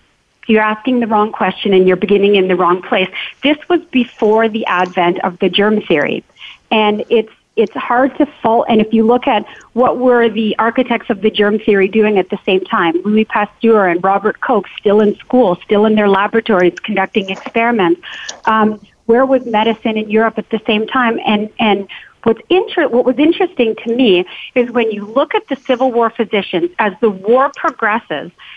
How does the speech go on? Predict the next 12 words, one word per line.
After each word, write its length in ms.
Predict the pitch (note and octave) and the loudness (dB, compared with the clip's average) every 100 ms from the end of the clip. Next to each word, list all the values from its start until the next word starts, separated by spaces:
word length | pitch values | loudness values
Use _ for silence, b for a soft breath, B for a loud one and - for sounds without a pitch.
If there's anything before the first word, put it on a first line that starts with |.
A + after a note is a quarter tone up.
| B | B
they 160 | B3 B3+ B3 | 0 0 0
start 300 | C#4 D4 - | 0 0 -4
creating 800 | - D4+ A3 A3 G#3+ A3 A3 - _ - | -2 2 4 4 4 2 0 -4 _ -10
experimental 880 | - - - G#3+ G#3+ A3+ A3+ B3 A#3 | -10 -10 -4 0 2 4 4 2 0
conditions, 760 | A#3+ G3 F3+ - G3 G3 F#3+ | 2 2 2 0 0 0 -4
medical 480 | - G3+ A#3 B3 A3+ | -2 -2 0 0 0
experiments, 800 | A3+ - G#3+ F#3+ F#3+ F#3 F#3 - B B B | -2 -4 -2 0 0 0 0 -2 B B B
in 200 | A3 A3 | 0 2
which 240 | A#3 A#3 - | 2 2 0
they 140 | A3 | 0
can 220 | A3 G#3 F#3 | -2 -8 -12
test 380 | - D4 D#4 | -6 -2 -2